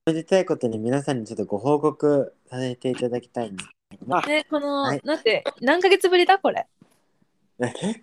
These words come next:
Speaker 1: 構ね、え、ちょっと待ってね。これを見る限りでは、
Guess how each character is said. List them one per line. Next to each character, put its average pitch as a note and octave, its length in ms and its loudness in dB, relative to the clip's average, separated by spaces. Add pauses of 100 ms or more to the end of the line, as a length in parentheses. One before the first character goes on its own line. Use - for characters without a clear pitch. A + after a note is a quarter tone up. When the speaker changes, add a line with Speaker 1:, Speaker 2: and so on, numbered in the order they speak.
(100)
Speaker 1:
構 B2+ 360 2
ね、 A#2 360 -2
え、 A#2 80 -12
ち - 100 -20
ょ - 0 -
っ - 20 -20
と A2+ 100 -8
待 A2 140 -8
っ - 20 -16
て G2+ 80 -10
ね。 F#2+ 180 -10
こ A#2+ 180 -14
れ D3 180 -6
を E3+ 100 -4
見 F3+ 200 -6
る D#3 160 -4
限 A#2 400 -8
り G#2 160 -6
で F#2+ 140 -8
は、 G2+ 560 -6